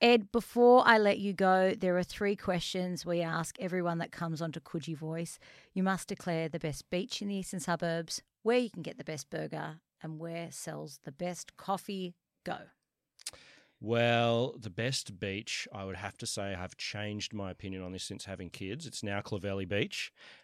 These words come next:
Speaker 2: very kid-friendly beach. The best burger, let's see, probably Betty's Burgers,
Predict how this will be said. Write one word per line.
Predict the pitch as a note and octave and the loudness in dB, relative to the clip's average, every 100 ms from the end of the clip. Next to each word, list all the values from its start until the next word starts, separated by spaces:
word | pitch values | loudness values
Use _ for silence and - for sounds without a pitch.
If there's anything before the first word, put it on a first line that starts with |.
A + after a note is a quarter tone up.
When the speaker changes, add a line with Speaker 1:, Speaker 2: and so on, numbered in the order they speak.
| - | -20
Speaker 2:
very | E2+ F#2 A#2 A2 G#2 | -8 -2 0 0 -2
kid-friendly | - G#2 F#2 - G2 F#2 F2+ | -6 -10 -8 -8 -8 -8 -6
beach. | A2 G#3+ - - - _ - _ | -2 -2 -2 -10 -10 _ -20 _
The | - | -10
best | - C#3 - - | -4 -2 -2 -4
burger, | G2+ G#2 A2 D3+ | -2 -2 -2 -4
let's | - | -6
see, | - A2+ G2+ F#2+ F#2+ - | -8 -4 -4 -6 -10 -14
probably | - D3 A3 C#3 | -12 -10 -6 -6
Betty's | F2+ G2 G2 F#2+ | -4 -4 -2 -4
Burgers, | - F#2 F2 E2+ F#2+ F3+ - | -4 -6 -6 -6 -6 -6 -8